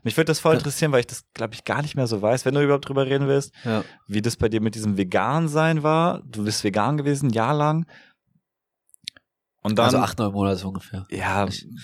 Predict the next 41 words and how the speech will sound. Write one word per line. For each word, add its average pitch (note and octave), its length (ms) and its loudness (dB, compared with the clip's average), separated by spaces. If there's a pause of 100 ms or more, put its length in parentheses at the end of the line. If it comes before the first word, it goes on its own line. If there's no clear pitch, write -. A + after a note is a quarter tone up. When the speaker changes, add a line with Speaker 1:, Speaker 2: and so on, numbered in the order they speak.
(180)
Speaker 1:
scheiß - 260 -4
drauf. E2+ 140 -2 (340)
Auf G2 140 -8
jeden A#2 120 2
Fall A2 200 4
so G#2 140 -2
eine G#2 200 2
Zeit C#3 380 2
und A2 100 0
dann G#2 200 2
hast G#2+ 200 -4
du G#2 60 4
auf G2 80 0
einmal G#2+ 360 4
so G2 260 2 (460)
diesen F#2+ 560 0 (120)
ganzen G2 580 0 (140)
Turnover F#2 800 2
ha-, E2+ 120 -8 (100)
gehabt. - 300 -10
Aber G2 180 2
nicht A#2 200 0
so, G2+ 200 0
"Ja, G#2 120 6
okay, G2+ 260 0
ich F#2+ 140 -6
esse F#2+ 180 -4
einfach F#2+ 340 -6
jetzt - 400 -8 (120)
wieder F#2+ 200 -2
ein F#2 80 2
bisschen A2 240 -4
Fleisch", G#2 260 0
sondern F#2 240 -2
so, F2+ 140 -4
"Ey, - 460 -4
das F#2 180 -14
ist - 160 -8
mir F#2+ 160 2
voll G2 320 2
wichtig." - 480 -10